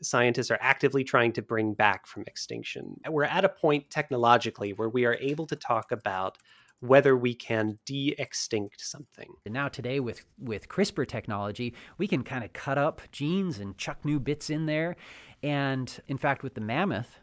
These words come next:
Speaker 2: that's been in the news recently, we can take Asian elephants and we can take some of these frozen mammoths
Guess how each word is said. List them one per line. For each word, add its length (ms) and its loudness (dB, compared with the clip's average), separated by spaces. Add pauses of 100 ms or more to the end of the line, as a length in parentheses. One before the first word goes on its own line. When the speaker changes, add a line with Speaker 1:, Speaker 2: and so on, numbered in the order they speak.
Speaker 2:
that's 180 -8
been 160 -6
in 80 -4
the 60 -6
news 280 -2
recently, 540 -6 (240)
we 120 2
can 140 0
take 300 -2
Asian 360 0
elephants 640 -4 (280)
and 180 -4
we 100 -2
can 160 -4
take 300 -8
some 220 -4
of 120 -6
these 380 -4 (400)
frozen 580 0
mammoths 640 -4